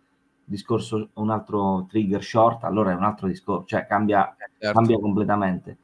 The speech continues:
Speaker 1: Ma fin quando sta in mezzo, infatti anche se nel breve, il, il range che sta nel breve, adesso questa pin è intervenuta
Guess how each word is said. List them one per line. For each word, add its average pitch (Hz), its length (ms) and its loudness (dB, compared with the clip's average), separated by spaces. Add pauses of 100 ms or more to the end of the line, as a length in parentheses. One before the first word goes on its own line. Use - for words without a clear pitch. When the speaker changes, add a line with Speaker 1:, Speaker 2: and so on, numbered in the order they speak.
(600)
Speaker 1:
Ma 117 320 6
fin 131 240 2
quando 170 320 6
sta 156 200 6
in 131 160 6
mezzo, 104 500 2
infatti 120 380 0
anche 156 240 2
se 120 140 0
nel 113 200 2
breve, 98 380 0
il, 101 320 -6
il 110 180 -10
range 175 320 0
che 127 100 0
sta 139 160 0
nel 113 140 2
breve, 95 500 -4
adesso 98 720 0
questa 147 320 -2
pin 92 280 -6
è 101 40 -8
intervenuta 113 880 -2